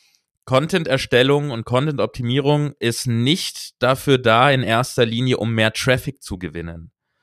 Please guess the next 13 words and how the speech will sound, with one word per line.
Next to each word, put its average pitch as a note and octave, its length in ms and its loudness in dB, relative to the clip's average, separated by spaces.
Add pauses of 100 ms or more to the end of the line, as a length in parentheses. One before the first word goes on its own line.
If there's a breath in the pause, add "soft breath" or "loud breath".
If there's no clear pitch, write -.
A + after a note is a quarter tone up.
(580)
Traffic C#3 460 0
ist B2+ 180 -6
eine B2 100 -2
schöne D#3 420 -4
Zahl, C#3+ 460 0
die D3+ 160 -6
uns C3+ 240 -6
aber C3 500 2 (120)
im A#2 180 -6
Endeffekt C3+ 500 -2
nicht A#2+ 380 -4
viel B2 400 -2
bringt. A#2 540 -2